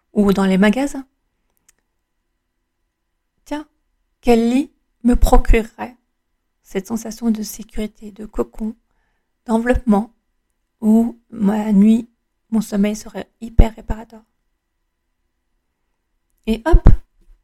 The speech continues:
tu peux du coup, euh, prendre en photo ou, euh, et l'afficher sur ton mur. Et comme ça, tu poses l'intention que tu veux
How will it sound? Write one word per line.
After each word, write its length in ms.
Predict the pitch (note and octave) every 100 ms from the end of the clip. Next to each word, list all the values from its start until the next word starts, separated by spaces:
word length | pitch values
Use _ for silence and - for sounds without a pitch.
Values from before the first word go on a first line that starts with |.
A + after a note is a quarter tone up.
| _
tu 120 | _
peux 360 | F#3+ G3+ G#3 G3+
du 160 | F#3+ F#3+
coup, 280 | - A3+ A3+
euh, 80 |
prendre 260 | G#3+ - F#3
en 60 | F#3
photo 760 | - - B3+ B3+ B3 B3+ B3 -
ou, 380 | A3 A2 A3
euh, 220 | G#3 G3+ G2+ - _ _ _ _
et 80 | G#3+
l'afficher 380 | G3 - G#3 A3
sur 160 | -
ton 100 | -
mur. 260 | D#4+ D4 - _ _ _ _ _ _ _ _ _ _ _ _ _ _
Et 100 | G3+
comme 180 | G3 G3
ça, 240 | B3 C4 - _ _ _ _
tu 100 | -
poses 340 | G3 A#3+ A#3+ G#3+
l'intention 460 | A3 G#3+ G3+ G3+
que 60 | F#3+
tu 160 | -
veux 280 | F3+ B3+ F#4+